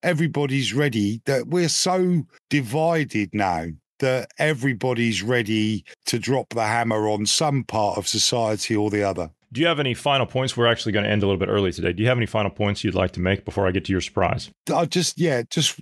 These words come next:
Speaker 1: just one thing. Part of your conversation with Melissa was about this U N bill, and it's based on prejudice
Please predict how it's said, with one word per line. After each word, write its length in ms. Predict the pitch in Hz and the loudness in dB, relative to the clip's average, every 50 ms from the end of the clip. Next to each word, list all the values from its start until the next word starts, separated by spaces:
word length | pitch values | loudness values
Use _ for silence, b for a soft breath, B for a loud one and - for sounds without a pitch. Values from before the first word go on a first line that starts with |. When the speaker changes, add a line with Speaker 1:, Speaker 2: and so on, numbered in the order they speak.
| 156 - | -8 -2
Speaker 1:
just 300 | - 175 165 - - - | 0 0 2 0 0 -2
one 220 | 147 156 147 147 131 | 0 0 0 0 0
thing. 380 | - - 117 95 92 90 80 - _ _ _ - | 0 0 0 0 0 -2 -4 -6 _ _ _ -6
Part 260 | - 165 190 190 165 170 | -2 0 0 0 0 0
of 100 | 160 143 | 0 0
your 100 | 156 - | -2 0
conversation 640 | - 160 147 - - - 147 147 135 - 135 131 | 0 -2 -2 -2 -2 0 0 2 2 2 0 0
with 120 | 131 127 110 | 0 0 0
Melissa 540 | 127 123 123 131 117 - - 123 113 110 - | 0 2 2 2 0 0 0 0 0 -2 -2
was 260 | - 123 123 110 107 | -2 0 0 0 0
about 440 | 113 101 127 120 120 117 117 107 - - _ _ _ _ _ - | -2 0 0 0 2 0 0 -2 -4 -8 _ _ _ _ _ -2
this 240 | 127 117 - - 127 | -2 0 0 0 0
U 180 | 123 113 110 | 0 2 2
N 220 | 113 110 107 107 101 | 2 2 0 0 0
bill, 320 | 95 101 90 82 80 - _ _ _ - | 0 0 0 0 -2 -6 _ _ _ -4
and 600 | 123 123 123 120 120 120 120 117 117 113 104 - - - - | -2 0 0 2 2 0 0 0 0 -2 -2 -4 -8 -10 -4
it's 260 | - 131 127 110 - | -2 0 0 0 -2
based 540 | - _ - 147 143 139 - - - - - _ _ - | -4 _ 0 0 0 0 0 -2 -4 -6 -8 _ _ -6
on 560 | 123 127 123 120 120 123 123 123 123 113 87 _ _ _ _ - | -2 -2 0 0 0 0 0 0 -2 -2 -4 _ _ _ _ -8
prejudice 760 | - 165 170 160 - - 143 123 147 151 143 139 - - | -4 -2 -2 0 0 -2 -2 0 0 2 2 2 0 -2